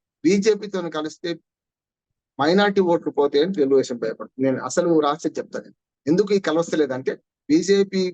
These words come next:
తోని బహిరంగంగా మేము కలిసిపోయామని చెప్పారు కానీ మేనిఫెస్టోలో ప్రస్తావించకపోవడానికి ప్రధాన కారణం ఏంటంటే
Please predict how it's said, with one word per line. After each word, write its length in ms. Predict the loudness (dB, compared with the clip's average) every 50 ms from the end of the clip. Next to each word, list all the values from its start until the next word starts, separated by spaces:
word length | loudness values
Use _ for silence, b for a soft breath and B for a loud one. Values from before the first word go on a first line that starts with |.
| 0
తోని 480 | 0 2 2 0 -2 _ 0 0 0 0
బహిరంగంగా 800 | -2 -2 0 0 0 2 0 0 0 0 0 0 0 0 -2 -4 -10 _ _ _ -4
మేము 120 | -2 -2
కలిసిపోయామని 540 | -2 -2 -4 -6 -4 -2 0 0 0 -2 -4 -4
చెప్పారు 300 | -8 -4 _ 0 0 2
కానీ 300 | 2 0 0 0 -2 -4 -4 _
మేనిఫెస్టోలో 640 | -2 -2 0 2 2 2 0 0 0 0 0 0 0
ప్రస్తావించకపోవడానికి 760 | -2 -4 -2 0 0 0 0 0 -2 0 -2 -2 -2 -4 -6
ప్రధాన 260 | -4 -2 0 0 0
కారణం 380 | 0 0 0 0 -2 -4 -6 -10
ఏంటంటే 560 | -14 -14 -16 -16 -16 -20 -4 -2 -2 -2